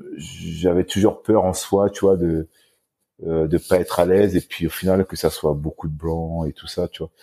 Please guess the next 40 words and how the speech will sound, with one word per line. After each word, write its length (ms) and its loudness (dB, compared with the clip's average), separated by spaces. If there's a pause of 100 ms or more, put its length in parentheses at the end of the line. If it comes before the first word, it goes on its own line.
(220)
Après, 240 0
quand 120 2
les 140 2
questions, 400 2
elles 80 2
sont, 400 0
elles 80 -2
sont 160 -8
posées, 920 2
euh, 300 2 (540)
euh, 320 2
il 80 2
y 80 2
a 60 6
une 100 2
mise, 260 2
euh, 280 4
tu 60 -18
vois, 160 -6 (340)
ouais, 380 0
tu 60 -16
vois, 100 4
t'es, 240 0
t'es 160 -2
mise 180 0
en 60 2
confiance 600 -2
et 60 -4
tout 140 -10
ça 240 2
et 80 4
ça 200 -4
va 120 0
mieux, 180 2
tu 140 -8
vois. 100 -2
Mais 80 -8
c'est 140 -2
vrai 100 2
que, 160 -4